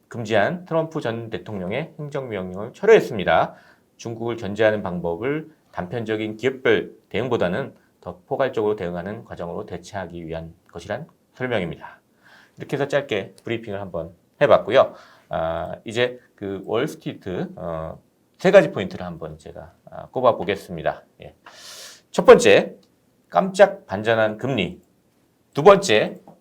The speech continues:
경기 민감주냐, 테크주냐. 세 번째, 모비우스의 한마디, 혼동, 그리고 방향성 없음. 이렇게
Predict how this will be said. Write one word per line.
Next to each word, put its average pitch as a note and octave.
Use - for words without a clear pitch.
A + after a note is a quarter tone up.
경기 B2+
민감주냐, A2
테크주냐. D3
세 F3
번째, E3
모비우스의 B2+
한마디, C3+
혼동, F3+
그리고 A2
방향성 G2
없음. D#2
이렇게 A2+